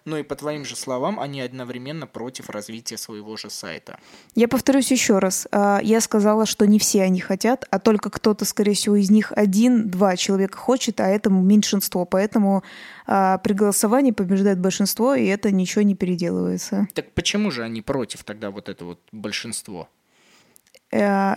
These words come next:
Speaker 2: лень, и так сойдет, и так читают, и только сюда и приходят.
Speaker 1: А пользователь, давай, хорошо, я тебя понял, что сами создатели сайта могут,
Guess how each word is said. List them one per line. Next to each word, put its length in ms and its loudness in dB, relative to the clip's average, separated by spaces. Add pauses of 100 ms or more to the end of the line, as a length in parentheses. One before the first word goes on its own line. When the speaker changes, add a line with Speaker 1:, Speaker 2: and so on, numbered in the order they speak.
Speaker 2:
лень, 480 2 (100)
и 80 4
так 300 0
сойдет, 680 0
и 120 -2
так 260 -4
читают, 720 -2
и 800 -4 (100)
только 240 -2
сюда 220 0
и 60 0
приходят. 520 -6 (840)
Speaker 1:
А 200 0
пользователь, 600 -4
давай, 240 -2
хорошо, 320 -4
я 160 -4
тебя 240 -8
понял, 260 -12
что 240 -14
сами 300 -12
создатели 520 -12
сайта 460 -10
могут, 580 -12